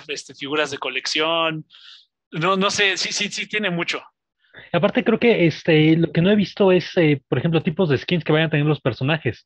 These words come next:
Speaker 1: Mm,
Speaker 2: Creo que no
Speaker 1: claro.
Speaker 2: han mostrado nada de eso, pero, por ejemplo, ahorita que mencionas a Shin, creo que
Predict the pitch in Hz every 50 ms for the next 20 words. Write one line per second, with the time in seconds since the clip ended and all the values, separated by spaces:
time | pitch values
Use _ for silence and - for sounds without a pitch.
0 | _ _ - 165 214 247 254 277 277 254 202 156 143 147 - - - 156 160 160
1 | 170 196 190 190 185 185 170 - - 175 170 165 160 160 160 160 165 147 143 139
2 | 123 - 170 196 220 _ _ - - - - _ _ - 165 151 135 147 131 -
3 | 175 165 156 151 147 - 180 - 170 147 131 120 - 151 156 139 - 147 131 -
4 | 170 175 170 - 170 160 151 - 175 165 151